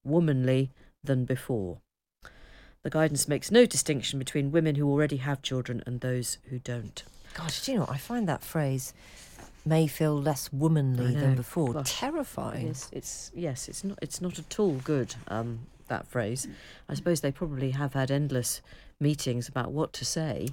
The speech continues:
Speaker 2: They haven't done enough, Jane.
Speaker 1: But I don't think, I think you're right. I think they have done enough. Um, uh, thank you for all the very, uh, interesting and informed,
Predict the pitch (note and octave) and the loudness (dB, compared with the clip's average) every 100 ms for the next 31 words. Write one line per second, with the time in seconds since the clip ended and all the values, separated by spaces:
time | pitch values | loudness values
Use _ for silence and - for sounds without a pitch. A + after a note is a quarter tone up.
0 | - C#3 D#3+ - C3 C3 E3+ - - C3+ | -2 0 0 0 0 0 0 -2 -6 -4
1 | C3+ C#3 D#3+ D3 D#3+ D#3+ D#3+ C3+ D3 D#3+ | -4 0 2 2 0 0 -2 0 0 0
2 | C#3+ D3 D3 C3 D#3 D#3 D3+ D3 D3+ C#3+ | 0 2 2 0 -2 -4 0 0 0 0
3 | C3+ B2+ C3 C3 - E3+ - - - - | 0 2 0 0 0 0 0 -4 -6 4
4 | A3+ G3 D#3+ - - G3+ F#3 E3+ F#3+ G3 | 4 6 2 2 2 4 2 6 6 6
5 | F3+ - - - - F3 - - C#3+ C3+ | 4 -2 -8 0 2 2 0 -2 0 0
6 | C3+ C3 - - F#3+ D#3 C3 B2+ B2+ | 0 -2 -4 4 6 6 4 0 -2